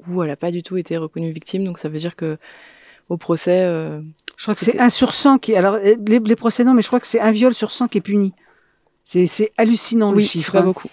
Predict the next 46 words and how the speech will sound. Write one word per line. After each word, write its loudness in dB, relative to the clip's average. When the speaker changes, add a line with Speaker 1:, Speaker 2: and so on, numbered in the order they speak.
Speaker 2:
Non, -6
c'est -6
vraiment 2
hallucinant. -2
Et 6
Speaker 1:
Et 2
Speaker 2:
malgré 4
une 8
formation 2
quand -2
même 0
qui -2
est 2
faite -6
en -4
ce -8
moment -2
chez -8
les, -2
chez, -8
enfin, -6
normalement -4
chez -8
les -2
juges, -2
chez -6
les 2
policiers, -6
tout -12
ça, -6
il -6
y -6
a, 0
il -2
y -2
a 0
une 0
sensibilisation -4
depuis -2
metoo, -2
justement, -8
sur -10
la -6
prise -10
en -4
charge. -10